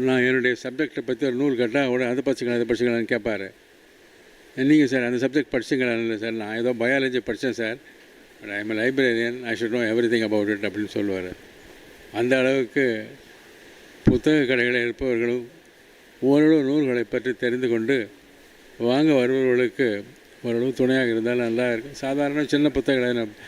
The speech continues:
அது நடக்காது. ஹிகின்பாத்தம்ஸ் போன்ற மாபெரும் புத்தக சாலைகளில் அது கட்டாயமாக நடப்பதற்கு வாய்ப்பு இருக்கிறது.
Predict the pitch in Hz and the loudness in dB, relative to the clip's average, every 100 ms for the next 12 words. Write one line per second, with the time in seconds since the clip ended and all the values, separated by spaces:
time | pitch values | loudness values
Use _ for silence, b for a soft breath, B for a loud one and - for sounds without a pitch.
0 | B 117 113 113 120 120 117 139 - - | B 0 0 0 0 -2 -4 -6 -14 -20
1 | - - - 135 135 156 139 131 143 127 | -20 -20 -8 -2 2 2 2 0 -2 -4
2 | 139 139 147 120 110 110 123 131 139 117 | -6 -4 -4 -6 -10 -6 -4 0 0 0
3 | 113 127 104 110 110 110 113 117 117 - | 0 0 0 0 0 0 0 0 -4 -14
4 | - - - - - 123 120 117 101 110 | -20 -20 -20 -20 -6 -2 0 0 -2 -4
5 | 120 117 117 113 107 104 - 110 92 98 | -2 0 0 -2 -2 -4 -4 -4 -2 0
6 | 110 110 98 104 95 | 0 0 -2 -2 -2